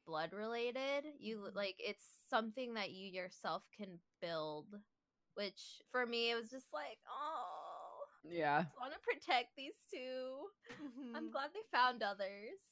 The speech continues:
Speaker 3: I know. Yeah. Um, I was just gonna say them establishing at the beginning, like,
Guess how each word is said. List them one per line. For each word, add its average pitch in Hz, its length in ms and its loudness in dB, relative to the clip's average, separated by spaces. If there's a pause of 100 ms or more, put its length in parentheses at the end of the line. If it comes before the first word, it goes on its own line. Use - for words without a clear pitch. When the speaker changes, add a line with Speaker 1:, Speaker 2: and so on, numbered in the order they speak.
(540)
Speaker 3:
I 214 180 -6
know. 185 520 -8 (1400)
Yeah. 147 240 2 (340)
Um, 147 400 4 (680)
I 180 100 12
was 196 160 6
just 185 160 -6
gonna 175 180 4
say 156 300 6
them 160 240 6
establishing 147 920 2
at 147 160 0
the 160 80 0
beginning, 139 760 0 (260)
like, 139 400 0